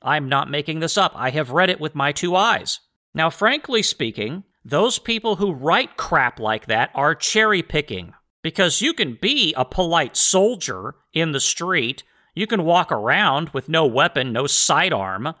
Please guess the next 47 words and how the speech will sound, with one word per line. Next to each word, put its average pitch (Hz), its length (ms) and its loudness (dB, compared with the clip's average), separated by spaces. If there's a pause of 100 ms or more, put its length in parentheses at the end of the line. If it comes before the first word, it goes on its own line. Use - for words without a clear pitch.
(200)
You 220 160 -4
can, 208 260 -2
you 233 120 -2
can 123 320 -2
wave 214 420 2
at 190 80 -4
the 170 80 -4
citizens 180 500 0
of 160 60 -2
Massachusetts 165 680 0
and 156 80 -4
say, 202 260 2
"Good 294 300 0 (100)
morning, 359 400 4
kind 180 420 2
sir. 110 520 2
How 349 180 2
are 370 100 2
you 370 220 2
doing? 254 320 4
Top - 320 -2
of 330 80 6
the 277 140 4
morning 277 460 2
to 269 140 0
you 226 140 4
there, 196 220 4
ladies 170 280 0
and 151 140 -2
gentlemen." 113 460 -2 (260)
You 247 140 0
can 240 180 -4
do 247 240 0
all 143 220 4
that 107 200 -2
crap, 123 440 0 (320)
but 190 120 2
if 196 140 -2
you 285 80 0
have 254 180 2
destroyed 214 540 4
the 196 80 2
legitimate 180 640 0
government 185 460 2
that 139 120 -6
these 185 220 -2
people 190 480 0